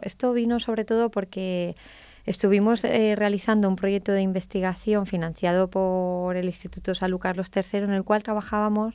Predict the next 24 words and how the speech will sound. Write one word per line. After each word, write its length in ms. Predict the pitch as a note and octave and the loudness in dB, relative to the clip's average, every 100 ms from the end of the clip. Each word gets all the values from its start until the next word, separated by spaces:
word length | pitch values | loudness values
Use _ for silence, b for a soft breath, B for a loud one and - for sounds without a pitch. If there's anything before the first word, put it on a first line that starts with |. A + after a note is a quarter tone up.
| - | -8
con 240 | - G3+ G3 | 4 6 6
familiares 880 | - F#3 F3+ F3+ G3 G#3 G#3+ A#3 - | 4 4 4 6 6 6 2 0 0
de 100 | F#3 | 2
pacientes 480 | - F3 F#3+ F#3 | 2 4 2 2
con 140 | G3 F3+ | 2 2
un 60 | |
trastorno 340 | F3 F3 F3 E3 | 2 -2 -2 -2
de 60 | |
la 60 | D#3+ | -2
conducta 320 | E3 D#3+ D3+ | -4 -6 -4
alimentaria. 480 | D#3+ D#3+ D#3+ D#3+ E3 | -4 -4 -4 -6 -4
Entonces, 280 | E3+ F3+ E3+ | -4 -4 -2
durante 360 | F3 F3 F3 | 0 0 0
tres 280 | F3+ G#3+ G#3+ | -2 -2 0
años 460 | A3+ A3+ A#3 B3+ - | 2 2 2 -2 -6
estuvimos 440 | - - G#3 G#3+ A3 | -2 4 4 4 0
haciendo 320 | G3 G#3+ G3+ | 0 0 2
intervención, 960 | F3+ E3+ E3 E3 E3 G3+ G#3 G#3+ G#3+ | 0 -2 -2 -4 -2 2 4 4 2
talleres, 680 | G#3 E3+ E3+ G3 G3+ G3 G3 | 2 0 2 2 2 2 0
grupos 280 | F#3 F#3 F#3 | -2 -4 -2
terapéuticos 800 | - F#3 G3 G3 G#3+ - A3 A3 | -2 0 0 -2 -4 -2 -2 -2
con 360 | - G#3+ A3+ | 2 2 4
ciento 640 | A3 - G3+ G3+ G#3+ G#3 A3 | -2 -2 0 2 0 0 0
doce 440 | F#3 F#3 G#3 G#3 | 0 -2 -4 -6